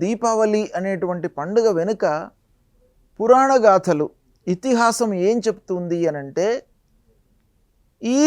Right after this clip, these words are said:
రోజుకు ప్రత్యేకత ఏంటి మన ధర్మశాస్త్రం ప్రకారంగా, చరిత్ర ప్రకారంగా అని మనం చూసినట్టయితే,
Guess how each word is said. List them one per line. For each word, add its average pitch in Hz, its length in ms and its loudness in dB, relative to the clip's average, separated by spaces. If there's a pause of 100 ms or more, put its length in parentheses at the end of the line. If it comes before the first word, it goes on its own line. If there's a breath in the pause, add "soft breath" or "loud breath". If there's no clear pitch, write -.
(140)
రోజుకు 262 340 6 (140)
ప్రత్యేకత 277 560 4 (200)
ఏంటి 185 240 0 (140)
మన 151 100 -4 (320)
ధర్మశాస్త్రం 175 640 -2 (120)
ప్రకారంగా, 107 520 -4 (720)
చరిత్ర 240 460 0 (140)
ప్రకారంగా 123 580 -2 (880)
అని 196 180 0
మనం 180 280 -2
చూసినట్టయితే, 170 720 -2